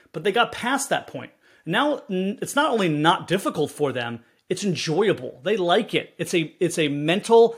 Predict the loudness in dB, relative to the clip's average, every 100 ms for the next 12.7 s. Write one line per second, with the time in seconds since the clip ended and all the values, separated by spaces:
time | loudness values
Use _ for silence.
0 | -8 -12 -4 -4 -4 -4 -2 -2 -4 _
1 | -8 -4 0 2 2 4 4 4 0 -2
2 | -4 -10 -20 _ -8 2 4 4 2 2
3 | 2 0 -4 0 0 0 0 0 0 -8
4 | -12 -14 -8 -6 0 2 4 2 2 4
5 | 2 0 -4 -4 -6 -6 -4 0 -2 -2
6 | -6 -4 -2 -2 -4 -6 -6 -4 -2 -2
7 | -4 -4 -4 -4 -6 -8 -8 -8 -10 -16
8 | -20 -14 -8 -6 -6 -6 -6 -4 -8 -6
9 | -6 -6 -8 -6 -4 -4 -6 -12 -12 _
10 | _ _ -8 -4 -4 -2 -4 -6 -10 -8
11 | 2 4 4 2 -2 -2 -4 -4 -2 -2
12 | 2 0 0 -6 -4 -4 -4